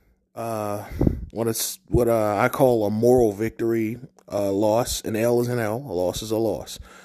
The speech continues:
Um, we've come from seeing a very promising team consistently keep up with the Super Bowl champions.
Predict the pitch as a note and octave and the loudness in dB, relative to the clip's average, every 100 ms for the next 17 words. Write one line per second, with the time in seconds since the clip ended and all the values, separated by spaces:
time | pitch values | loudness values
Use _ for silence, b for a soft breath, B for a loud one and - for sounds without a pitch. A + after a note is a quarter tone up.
0 | B B B B B - G2 F#2+ F#2 F2+ | B B B B B -4 -2 0 -2 -4
1 | F2+ D#2 D#2 - _ _ _ - A#2+ C#3+ | -6 -6 -10 -14 _ _ _ -6 -2 -2
2 | - D#3+ D3 - C3 A#2+ A2+ - - C#3+ | 2 2 2 2 2 4 0 -2 0 2
3 | B2+ A2 E2+ F#2+ F#2+ B2 B2 - B2+ B2+ | 2 -2 -2 -2 2 4 6 6 4 -2
4 | A#2+ - A#2 A2+ G#2+ G#2 G#2+ - A2+ G#2+ | -10 -10 -8 -8 -10 -12 -12 -12 -10 -8
5 | F#2+ - G#2 - C#3 - B2 G#2 - B2+ | -10 -12 -8 0 0 0 -2 -2 -2 0
6 | A#2+ G#2+ - - - - C3 A#2+ G2 F2+ | 2 4 2 2 -6 -4 -2 -2 -2 -2
7 | - G#2+ G2 F2+ F#2 G2 - | -4 -6 -4 -6 -8 -10 -14